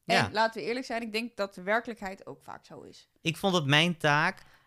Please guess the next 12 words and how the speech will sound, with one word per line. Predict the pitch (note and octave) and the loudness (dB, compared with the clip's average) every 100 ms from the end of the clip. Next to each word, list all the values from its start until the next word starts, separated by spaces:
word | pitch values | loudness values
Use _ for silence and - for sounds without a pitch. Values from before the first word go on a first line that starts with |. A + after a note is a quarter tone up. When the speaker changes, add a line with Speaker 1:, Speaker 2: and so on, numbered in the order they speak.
| _ | _
Speaker 1:
om, | - D3 C#3+ C3 B2 - | 0 2 4 2 -2 -2
om | C#3+ B2 | 0 2
het | F2+ | 4
aanzoek | C3 F#3 G#3+ | 4 4 2
te | F#3 E3 | 0 2
doen | F#3+ F#3 | 0 0
en | A#2+ | 4
daar | C3+ F3 | 4 4
was | F#3+ D#3 | 4 0
ik | C3+ | 0
op | C#3+ | -2
gefocust. | - F3 G3+ - A2+ - - | -2 0 0 0 -2 -2 -10